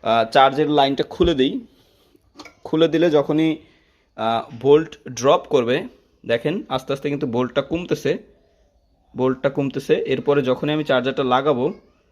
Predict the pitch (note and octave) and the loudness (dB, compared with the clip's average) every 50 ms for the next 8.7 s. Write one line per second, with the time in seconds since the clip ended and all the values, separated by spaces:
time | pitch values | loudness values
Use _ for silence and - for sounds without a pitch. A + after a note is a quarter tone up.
0 | _ _ - - - D#3 D3 D3 D#3+ D#3 E3+ D3 - D3 B2 C#3 C3+ B2 C#3 C3 | _ _ -20 -8 -4 -4 -2 -2 -2 -4 -2 -2 -4 -4 -4 -4 -4 -2 0 2
1 | C3 C3 C3 B2+ B2+ B2 - - _ _ _ _ _ _ _ _ _ _ - G#2+ | 2 2 2 0 -2 -4 -10 -16 _ _ _ _ _ _ _ _ _ _ -6 -2
2 | G#2+ G#2+ G#2+ G#2+ G#2 - - - A#2 - - _ _ - - - _ - A2+ A2+ | -2 0 0 0 -2 -4 -6 -10 -14 -18 -20 _ _ -20 -20 -20 _ -10 -8 -8
3 | A2+ - - - - - B2 A#2+ A2+ B2 B2+ B2 - A#2+ B2 B2 C3 C#3 A#2 A2+ | -8 -8 -12 -14 -8 -6 -4 -4 -2 -2 -2 0 0 0 0 0 0 0 0 0
4 | G#2 A2+ G#2 - D3 A3+ - _ _ _ _ _ _ _ _ _ _ _ _ _ | 0 -2 -4 -4 -6 -8 -8 _ _ _ _ _ _ _ _ _ _ _ _ _
5 | _ _ _ _ - B2+ B2 C3+ C#3 C#3+ C#3 C3 C#3 C3 C3 C3+ B2+ C3 C3+ C3 | _ _ _ _ -6 -4 -2 -2 -2 -2 0 -2 -2 -2 -2 -2 -2 -2 -2 0
6 | - C#3 C#3 - D3+ C#3 - - B2+ B2+ - C3+ - C3 B2 - B2+ - - - | -2 -2 -2 -2 -6 -6 -2 -2 -2 -2 -2 -2 -2 -2 -2 -2 -4 -6 -6 -8
7 | B2 C3 C3 A2 G#2+ G#2 A#2 C#3 D#3 - - _ _ _ _ _ _ _ _ _ | -4 -2 -2 -2 -2 0 -2 -2 -2 -4 -10 _ _ _ _ _ _ _ _ _
8 | _ _ _ _ _ _ _ _ - A2 A#2+ - C#3+ D3+ | _ _ _ _ _ _ _ _ -8 -6 -4 -4 -4 -6